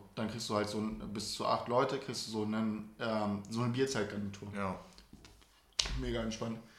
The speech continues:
Speaker 1: Du musst halt auch als Geimpfter noch einen Test vorher machen. Aber was ich mega geil fand, vor der Location, also es war, war im Recklinger Bad,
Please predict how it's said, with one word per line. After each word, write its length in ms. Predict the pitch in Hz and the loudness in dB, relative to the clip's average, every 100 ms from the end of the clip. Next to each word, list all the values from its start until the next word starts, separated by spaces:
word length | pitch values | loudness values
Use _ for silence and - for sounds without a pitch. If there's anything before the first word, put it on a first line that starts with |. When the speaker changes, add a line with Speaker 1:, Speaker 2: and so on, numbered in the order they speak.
| - - - | -20 -14 0
Speaker 1:
Du 60 | |
musst 220 | 131 147 | 4 6
halt 180 | 156 123 | 6 6
auch 140 | 135 120 | 4 4
als 200 | 127 - | 2 0
Geimpfter 300 | 139 147 131 | -2 0 0
noch 120 | 127 | 0
einen 100 | 123 | -2
Test 220 | 139 - | -4 -4
vorher 220 | - 170 | 0 2
machen. 360 | 170 202 202 - - - - - - - - - | 2 2 0 -4 -12 -14 -16 -20 -20 -18 -18 2
Aber 600 | 135 143 135 139 165 - - - - - - - - | 10 12 12 8 6 0 -10 -18 -20 -20 -18 -18 -16
was 360 | 113 117 123 - | -12 2 2 2
ich 100 | 127 | 2
mega 280 | 143 151 139 | 4 8 8
geil 220 | 143 147 | 8 6
fand, 440 | - 139 139 139 - | 4 2 2 0 -10
vor 260 | - - 139 | -6 2 4
der 100 | 139 | 6
Location, 460 | 131 131 147 147 - | 2 2 0 0 -2
also 160 | 117 | -2
es 60 | 117 | 0
war, 320 | 120 - - | -2 -2 2
war 140 | 120 117 | 2 4
im 60 | |
Recklinger 400 | 110 123 127 113 | 2 0 0 0
Bad, 360 | 92 120 160 | 6 6 6